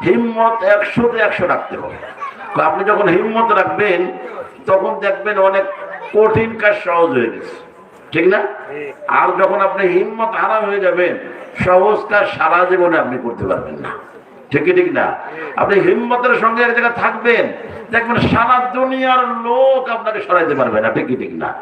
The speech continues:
আর আপনি হিম্মত হারা হয়ে যাবেন, ওই একজন চুড়ি দিয়ে আপনাকে সরাই দেবে, ঠিক কি ঠিক না? এই জন্য হিম্মতকে বলা হয়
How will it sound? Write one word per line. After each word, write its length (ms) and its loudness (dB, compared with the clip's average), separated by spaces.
আর 100 2
আপনি 280 4
হিম্মত 440 0
হারা 140 4
হয়ে 240 2
যাবেন, 280 0
ওই 120 0
একজন 400 0
চুড়ি 200 6
দিয়ে 160 4
আপনাকে 240 2
সরাই 220 0
দেবে, 260 -4
ঠিক 140 0
কি 80 -2
ঠিক 200 4
না? 180 0
এই 80 4
জন্য 180 4
হিম্মতকে 640 0
বলা 220 -2
হয় 420 0